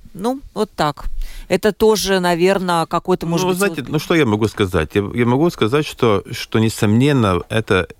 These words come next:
Speaker 2: ужасная трагедия, вот эта агрессия, которая, которая вообще, э, ну, для рационально думающих людей в Европе в современное время вообще, ну, как это можно принять,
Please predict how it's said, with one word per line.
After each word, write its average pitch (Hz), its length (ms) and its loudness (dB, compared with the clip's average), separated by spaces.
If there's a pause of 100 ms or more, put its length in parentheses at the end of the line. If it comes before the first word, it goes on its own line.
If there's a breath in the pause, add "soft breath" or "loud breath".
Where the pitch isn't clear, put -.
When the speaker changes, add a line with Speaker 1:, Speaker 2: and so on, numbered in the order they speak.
(140)
Speaker 2:
ужасная 104 880 0 (100)
трагедия, 92 800 0
вот 87 160 -2
эта 104 220 0
агрессия, 95 580 0
которая, 90 720 0
которая 95 460 0
вообще, 87 680 0
э, 64 140 -6 (260)
ну, 107 420 2 (560)
для 107 220 2
рационально 104 560 0
думающих 98 640 0
людей 101 420 2
в 82 60 -2
Европе 90 720 0 (100)
в - 80 -16
современное 98 480 2
время 98 360 2
вообще, 90 520 0
ну, 98 240 -2
как - 240 -2
это 80 220 -2 (100)
можно 90 320 0
принять, 120 320 0